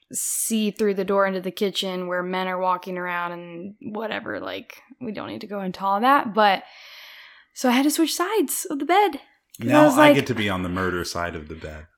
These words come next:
Speaker 1: As you should be.
Speaker 2: <laughs> Well, it's like, it's the sidewalk rule, you know?
Speaker 1: Yeah.
Speaker 2: Like, where men are supposed to,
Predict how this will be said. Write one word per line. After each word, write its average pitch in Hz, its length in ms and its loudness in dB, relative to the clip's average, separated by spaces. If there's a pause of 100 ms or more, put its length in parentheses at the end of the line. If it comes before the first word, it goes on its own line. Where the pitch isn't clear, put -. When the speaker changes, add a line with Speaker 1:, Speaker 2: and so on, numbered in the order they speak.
(320)
Speaker 1:
As 202 280 2
you 240 120 0
should 320 300 -4
be. 220 100 -2
Speaker 2:
<laughs> 180 160 0 (960)
Well, 160 160 8
it's 147 220 0
like, 139 260 -2
it's - 220 -4
the - 80 -8
sidewalk 101 580 2
rule, 139 380 0
you 131 100 -8
know? 107 360 -4 (200)
Speaker 1:
Yeah. - 240 4
Speaker 2:
Like, 95 140 -4
where 101 120 0
men 95 300 0
are 92 100 -2
supposed - 560 -6
to, 85 360 -8